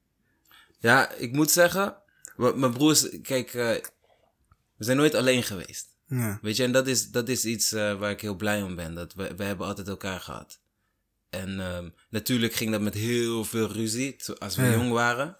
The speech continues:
Speaker 2: Ja.
Speaker 1: Maar dat heeft wel t-, tot een hele sterke band gevormd.
Speaker 2: Met z'n, zeg maar, onderling ruzie?
Speaker 1: Ja, ja, ja, ja. Ja, onderling en met mijn moeder natuurlijk,
Speaker 2: Ja.
Speaker 1: eh, superveel ruzie. Elke dag was ruzie.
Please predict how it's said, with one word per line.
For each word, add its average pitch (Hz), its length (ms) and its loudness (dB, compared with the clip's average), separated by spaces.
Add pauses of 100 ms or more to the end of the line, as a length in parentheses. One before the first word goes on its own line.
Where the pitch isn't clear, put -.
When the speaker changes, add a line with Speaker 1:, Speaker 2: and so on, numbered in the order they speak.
(220)
Speaker 2:
Ja. 123 80 -6
Speaker 1:
Maar 104 100 0
dat 104 140 -2
heeft 110 220 0
wel 110 400 0 (360)
t-, - 200 -16
tot 113 160 -4
een 113 60 -2
hele 113 240 2
sterke 110 340 0
band 113 260 -2
gevormd. 90 520 -12
Speaker 2:
Met 147 200 6
z'n, 151 180 10
zeg 160 200 8
maar, 160 120 10
onderling 156 420 10
ruzie? 120 360 2 (320)
Speaker 1:
Ja, 110 300 2
ja, 95 240 -2
ja, 92 100 -8
ja. 69 420 -12 (400)
Ja, 104 220 0
onderling 107 440 0
en 104 140 0
met 110 120 -4
mijn 101 260 -2
moeder 107 220 -2
natuurlijk, 101 540 -2
Speaker 2:
Ja. 131 140 6
Speaker 1:
eh, 113 140 0
superveel 120 800 -2
ruzie. 104 300 -2
Elke 127 260 2
dag 104 140 0
was 95 160 -6
ruzie. 85 340 -12